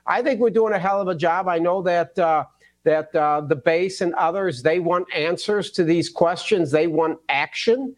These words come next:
And I believe that we have done a very good job up to this point in exposing this corrupt administration, Joe, Hunter, the entire family.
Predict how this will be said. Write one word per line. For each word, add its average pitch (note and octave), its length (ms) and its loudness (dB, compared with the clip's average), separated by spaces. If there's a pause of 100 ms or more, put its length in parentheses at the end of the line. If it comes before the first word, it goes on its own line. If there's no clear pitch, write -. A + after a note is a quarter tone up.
(280)
And F3+ 160 2
I G3 100 0
believe G3 360 0
that G3 180 2
we G3 180 0
have G3 160 0
done F#3+ 220 0
a D#3+ 60 0
very F3+ 440 0
good G3 260 0
job E3 380 0
up - 160 -2
to F3+ 80 -4
this F3+ 240 -2
point F3 460 0 (480)
in E3+ 160 2
exposing G3+ 960 -2
this F3 200 -2
corrupt F#3 520 0
administration, F3+ 960 0 (300)
Joe, G3 400 2
Hunter, F#3 500 0
the F3 140 2
entire F3 480 0
family. F3 640 0